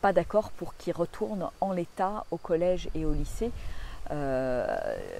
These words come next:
en cette fin d'année, euh, enfin voilà, jusqu'à nouvel ordre. Et bon, ça, voilà, et il y a des choses qui comp-,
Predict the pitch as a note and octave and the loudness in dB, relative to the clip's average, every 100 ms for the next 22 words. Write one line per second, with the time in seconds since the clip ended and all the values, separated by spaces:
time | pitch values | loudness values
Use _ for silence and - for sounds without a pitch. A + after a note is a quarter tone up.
0 | G1+ G1+ - D3+ - D#3 - D3+ D3 D#3+ | -8 -6 -4 -2 0 0 2 2 4 4
1 | G3 A3 E3+ C#3 C3+ C3 C#3+ G3+ F3+ D3 | 4 4 4 4 2 0 -2 2 4 2
2 | D#3+ E3 D#3+ G#3+ F3 E3+ G3+ - - - | -2 -4 -2 0 0 -2 -6 -10 -12 -14
3 | - - - - - - - - - - | -14 -14 -16 -14 -12 -12 -14 -14 -14 -16
4 | - - - - - D3+ G3 F#3+ F3 E3+ | -18 -18 -16 -14 -10 0 2 2 0 0
5 | C#3+ C#3 C#3+ C#3 C#3 C3+ C3+ F#3+ G#3 F3 | 0 2 0 0 0 0 0 2 4 6
6 | D#3 D3 C#3 C#3+ C#3 D3 C#3+ - F#3 E3+ | 4 2 0 0 0 0 0 0 0 0
7 | - - C#3 | -4 -6 -6